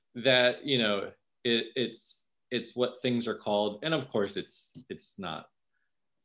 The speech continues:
it's not crazy. I mean, everybody knows that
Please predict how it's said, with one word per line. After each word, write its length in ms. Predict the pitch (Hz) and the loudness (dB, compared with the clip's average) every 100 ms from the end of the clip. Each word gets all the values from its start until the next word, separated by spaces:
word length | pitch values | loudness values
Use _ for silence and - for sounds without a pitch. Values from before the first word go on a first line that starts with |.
| _ _ - | _ _ -14
it's 240 | 104 - 87 | -12 -12 -14
not 200 | 71 - | -14 -12
crazy. 440 | 87 73 - 71 | -10 -10 -12 -14
I 80 | 76 | -14
mean, 240 | 76 71 - | -16 -16 -10
everybody 420 | 113 101 98 87 | -6 -4 -4 -6
knows 460 | 78 78 78 - - _ 95 | -8 -10 -10 -16 -20 _ -12
that 280 | 85 - | -10 -12